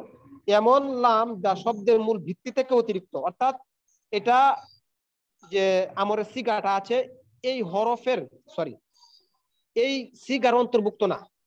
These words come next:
লামুল ইসিম, আহ, এই মানে লাম সাকিনটা। আচ্ছা, এমন লাম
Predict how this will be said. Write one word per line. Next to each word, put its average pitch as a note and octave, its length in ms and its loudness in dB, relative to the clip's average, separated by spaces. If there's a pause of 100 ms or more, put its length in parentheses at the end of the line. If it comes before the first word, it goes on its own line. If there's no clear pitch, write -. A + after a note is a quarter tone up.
(120)
লামুল F#3 280 0
ইসিম, E3+ 240 -6
আহ, C3 560 -4
এই B2 580 -8
মানে C3 200 -4 (800)
লাম F3 160 0
সাকিনটা। C3 380 -6 (960)
আচ্ছা, C3+ 240 -6 (360)
এমন F#3 360 0
লাম F#3+ 400 0